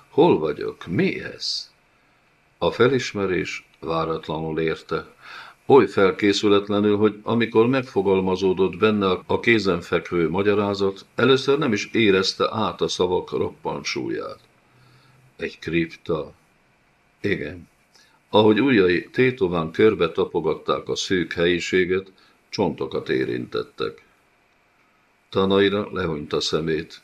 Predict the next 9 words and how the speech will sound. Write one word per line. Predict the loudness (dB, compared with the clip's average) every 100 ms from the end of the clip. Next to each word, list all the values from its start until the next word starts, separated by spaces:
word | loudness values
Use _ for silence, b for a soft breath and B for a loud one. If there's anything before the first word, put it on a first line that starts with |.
| -12
és | -8
igyekezett | -4 0 0 0 -2 -2 -2
az | -4
ösvény | -2 -2 -2 -2 -2
szavait | -2 -2 0 -2 -4
felidézni | -4 -2 -2 0 -2 -2 -6
elméjében. | -6 -6 -6 -6 -6 -8 -10 -14 -16 -20 _ _ _ _ _ _ _
„Itt | -2 -2 -4 -10
állok, | -4 -2 2 2 0